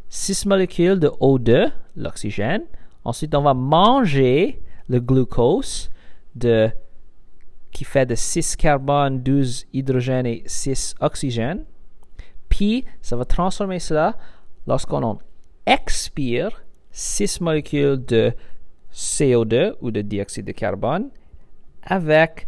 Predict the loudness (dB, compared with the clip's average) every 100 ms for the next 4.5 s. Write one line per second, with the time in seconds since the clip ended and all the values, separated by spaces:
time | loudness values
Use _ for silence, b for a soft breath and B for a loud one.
0 | -6 -8 -12 -10 -8 -2 0 0 0 0
1 | 0 -2 0 0 0 2 2 0 0 0
2 | 2 2 0 -6 b b b -12 -10 -4
3 | -2 0 2 0 -4 -2 0 0 0 0
4 | 2 2 2 2 0